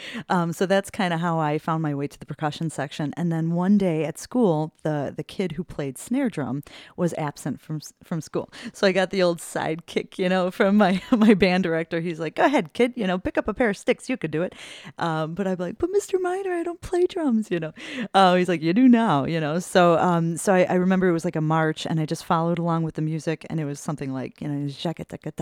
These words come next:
and I just loved it, and I just was hooked at that point. So, um, so snare drum was my first, um, real, you know, introduction to drumming, and then I got a, uh, you know,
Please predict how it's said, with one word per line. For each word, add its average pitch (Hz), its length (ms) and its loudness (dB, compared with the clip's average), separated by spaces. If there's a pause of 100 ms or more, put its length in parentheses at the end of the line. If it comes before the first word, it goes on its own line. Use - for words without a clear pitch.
(1600)
and 170 140 -2
I 156 120 -2
just 160 300 -6 (420)
loved 214 500 4
it, - 320 -8
and 165 400 -2
I 170 140 -4
just 160 340 -8
was 165 200 -4
hooked 208 280 4
at - 140 -6
that 139 200 -6
point. 131 300 -10
So, 156 240 0 (380)
um, 165 360 0
so 170 300 0
snare 185 300 0
drum 190 180 2
was 180 160 -2
my 170 100 -2
first, - 640 -4
um, 143 480 -6
real, 160 480 -2 (120)
you 160 140 -4
know, 143 80 -4
introduction 151 920 -4
to - 100 -10
drumming, 147 400 -4 (360)
and 190 160 2
then 170 100 2
I 160 100 0
got 151 240 -2
a, 143 200 -4
uh, 135 240 -6 (260)
you 277 80 -2
know, 165 220 -2